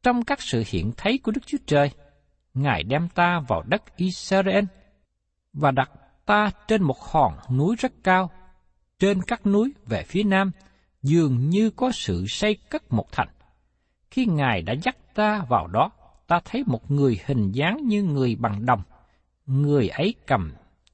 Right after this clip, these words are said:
trong tay một sợi dây gai và một cái cần để đo, đứng nơi hiên cửa. Người bảo ta rằng, "Hỡi con người, hãy lấy mắt xem,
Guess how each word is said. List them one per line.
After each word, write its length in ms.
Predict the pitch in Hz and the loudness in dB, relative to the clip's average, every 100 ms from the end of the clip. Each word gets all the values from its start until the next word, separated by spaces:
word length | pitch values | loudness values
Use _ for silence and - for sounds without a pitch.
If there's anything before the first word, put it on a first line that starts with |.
| - | -6
trong 160 | 185 | -6
tay 320 | 185 180 185 | 0 0 2
một 240 | 160 92 - | 0 -4 -6
sợi 300 | - 80 101 | -8 -8 -4
dây 200 | 160 180 | -4 -2
gai 380 | 170 185 185 190 - _ _ _ | 0 2 2 -2 -10 _ _ _
và 240 | - 120 110 | 0 2 2
một 320 | 92 87 - | 0 -6 -6
cái 100 | 247 - | -8 -2
cần 280 | - 123 82 | 0 0 0
để 140 | 76 | -6
đo, 280 | 151 170 175 - - _ | -2 0 0 -4 -20 _
đứng 360 | 147 160 254 220 | 0 0 2 0
nơi 120 | 185 | 0
hiên 200 | 196 190 | 0 -2
cửa. 240 | 175 98 135 - _ _ _ _ _ - | -2 -2 -4 -10 _ _ _ _ _ -2
Người 200 | 165 160 | 2 2
bảo 220 | 131 160 | 2 0
ta 160 | - 233 | 0 0
rằng, 200 | 175 92 - _ _ | 0 -2 -8 _ _
"Hỡi 340 | _ - 170 | _ 2 2
con 220 | - 247 | 2 2
người, 220 | 180 160 135 _ _ _ _ _ | 4 2 -2 _ _ _ _ _
hãy 380 | - 160 160 | -14 -10 -6
lấy 280 | 147 170 240 | -4 -2 -2
mắt 280 | 247 240 - | -2 -4 -4
xem, 240 | - 202 | -2 0